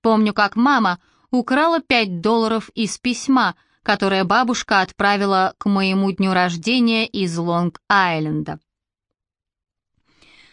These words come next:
Банкнота была приклеена к открытке с поздравлениями и подписью бабушки. Я спрятала банкноту у себя в ящике и планировала пойти в магазин и купить конфет.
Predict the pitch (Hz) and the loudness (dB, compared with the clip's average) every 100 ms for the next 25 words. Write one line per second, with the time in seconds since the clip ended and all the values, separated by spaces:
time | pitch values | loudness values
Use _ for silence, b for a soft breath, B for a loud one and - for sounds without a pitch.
0 | b 214 254 285 294 330 392 339 302 311 | b 0 2 2 2 2 2 0 2 0
1 | 302 277 - 254 320 320 285 269 240 - | 0 -4 -2 0 2 2 2 0 -2 -2
2 | 208 208 - 294 - 254 208 190 196 190 | -2 -2 -4 -6 -4 -4 -2 0 0 0
3 | 226 254 254 254 254 254 b b 302 302 | 0 2 2 4 2 0 b b 0 0
4 | 220 214 - 220 - 214 214 185 202 175 | 2 -2 -2 -4 -2 -2 -2 0 2 0
5 | 156 160 - - - _ _ _ - 202 | -2 -10 -12 -14 -20 _ _ _ -4 0
6 | 220 - 226 233 240 220 202 208 208 - | 0 -2 -2 0 0 0 2 0 0 0
7 | 254 269 240 226 - 226 226 220 226 262 | 0 0 0 -2 0 0 2 0 0 -2
8 | - - 190 180 - b b b 240 226 | -2 -4 -4 -6 -6 b b b -2 0
9 | 226 233 294 262 262 254 226 214 - 220 | 2 2 2 0 -2 0 0 0 -2 -2
10 | 202 196 190 190 180 233 254 233 - 180 | 0 0 0 0 0 0 0 -4 -4 -4
11 | - 170 - 190 185 175 - 165 - | -4 -8 -6 -2 -2 -2 -4 -6 -6